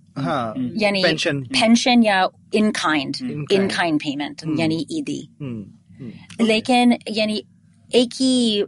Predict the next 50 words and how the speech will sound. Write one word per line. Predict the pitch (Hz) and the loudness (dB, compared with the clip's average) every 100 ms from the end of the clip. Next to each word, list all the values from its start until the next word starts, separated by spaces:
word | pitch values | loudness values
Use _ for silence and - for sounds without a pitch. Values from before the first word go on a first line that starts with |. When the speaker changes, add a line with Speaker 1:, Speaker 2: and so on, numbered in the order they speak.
| - - | -4 -2
Speaker 3:
एक | 233 277 | 0 2
ही | 240 | 0
रकम | 208 196 | 0 -2
नहीं। | 160 139 135 139 - | -2 -2 -4 -12 -12
Speaker 1:
हाँ, | 143 165 113 110 | -10 -6 -6 -8
Speaker 2:
हम्म। | 120 117 | -10 -10
Speaker 1:
हाँ, | |
सबकी | - 185 | -2 -2
Speaker 3:
काफी | 196 240 | 2 2
ज्यादा | - 220 208 | 4 2 2
वेरिएशन | 190 185 165 | 0 0 2
Speaker 1:
वेरिएशन | 165 156 160 151 170 | 4 4 4 4 0
Speaker 3:
है। | 165 160 | 0 0
Speaker 1:
है, | 151 | 2
अलग-अलग | 139 139 139 139 135 | 2 2 2 2 -2
है, | 151 175 | -6 -2
Speaker 3:
हाँ | 151 | -2
जी। | 143 | 2
Speaker 1:
शायद | 143 143 139 139 | 2 2 -2 -6
डिपेंडिंग | 143 160 156 156 151 | -4 -2 -2 -2 -4
कि | - | -8
कब | 151 156 - | -4 -4 0
क्या | 151 | 0
प्रॉमिस | 143 135 139 - | 2 0 0 -4
किया। | - 127 123 _ - | 0 0 -2 _ -8
Speaker 3:
हाँ | 214 214 | -4 -2
जी। | 208 190 170 131 | -2 -6 -8 -12
Speaker 2:
हम्म। | 123 | -8
Speaker 1:
हाँ, | 131 117 - | -4 -4 -6
Speaker 3:
हाँ | 165 | -4
Speaker 1:
ये | 143 | -4
Speaker 3:
जी। | 131 | -4
Speaker 1:
भी | |
हो | 117 | -8
सकता | - 113 | -10 0
Speaker 3:
और | 247 | 4
Speaker 1:
है। | 262 | 4
Speaker 3:
उनकी | 277 | 4
भी | 262 269 | 2 0
वसीयत | 196 208 - 202 185 | -2 -6 -4 -2 -2
हैं, | 147 143 | -2 0
यानी | 151 151 | 2 0
विल्स। | 151 143 127 - - _ _ 147 | 0 -2 -4 -8 -10 _ _ -8
Speaker 1:
अच्छा। | 247 - | -6 -8
Speaker 2:
हम्म। | - - | -10 -2
Speaker 3:
और | 208 190 190 | 2 2 2
आपको | 214 - 233 | 0 2 0
भी | 185 220 214 175 165 - _ 170 | 0 -2 0 0 -2 -8 _ -8
ये | 180 185 | 0 2
विल्स | 165 180 180 147 143 | 2 2 2 0 -4